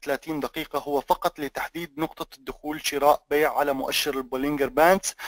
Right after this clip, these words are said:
بعد أن حددنا اتجاه الترند على الأربع ساعات. الاستراتيجية الثالثة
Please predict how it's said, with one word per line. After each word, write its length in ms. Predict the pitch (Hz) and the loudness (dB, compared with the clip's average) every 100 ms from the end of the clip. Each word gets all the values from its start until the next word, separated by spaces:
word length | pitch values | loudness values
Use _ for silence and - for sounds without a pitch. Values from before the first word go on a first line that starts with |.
| - - | -12 2
بعد 220 | 180 170 151 | 6 6 6
أن 160 | 156 | 0
حددنا 480 | - 151 175 160 160 | -4 0 0 2 0
اتجاه 440 | 151 147 135 151 | 0 -2 2 2
الترند 520 | 147 - 156 156 156 _ _ _ - | 2 -2 0 0 -4 _ _ _ 6
على 440 | 135 147 147 143 _ _ _ - | 6 8 6 4 _ _ _ 0
الأربع 680 | 147 135 - 151 135 131 - - | 0 2 2 4 6 6 4 -2
ساعات. 560 | - 143 120 117 - - - _ _ _ _ _ _ _ _ _ _ _ _ _ _ _ _ _ _ _ _ _ _ _ _ _ - - | 2 4 6 4 -2 -10 -10 _ _ _ _ _ _ _ _ _ _ _ _ _ _ _ _ _ _ _ _ _ _ _ _ _ -16 -12
الاستراتيجية 580 | - - 233 247 240 285 | -4 4 4 6 8 8
الثالثة 720 | - 254 247 - 240 240 | 8 8 6 8 8 8